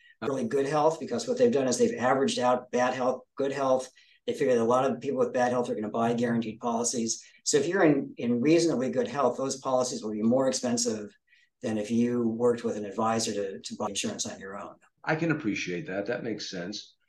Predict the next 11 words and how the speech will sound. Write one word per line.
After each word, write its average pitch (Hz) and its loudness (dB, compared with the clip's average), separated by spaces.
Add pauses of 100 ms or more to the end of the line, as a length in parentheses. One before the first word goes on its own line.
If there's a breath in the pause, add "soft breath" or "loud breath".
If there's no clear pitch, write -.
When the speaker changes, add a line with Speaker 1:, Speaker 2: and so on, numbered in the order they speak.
Speaker 2:
One 151 4
of 123 2
the, 135 -2
one - 2
of 170 2
the 170 4
interesting 139 -2
aspects - -2
of 101 0 (160)
life - 2
insurance 92 -2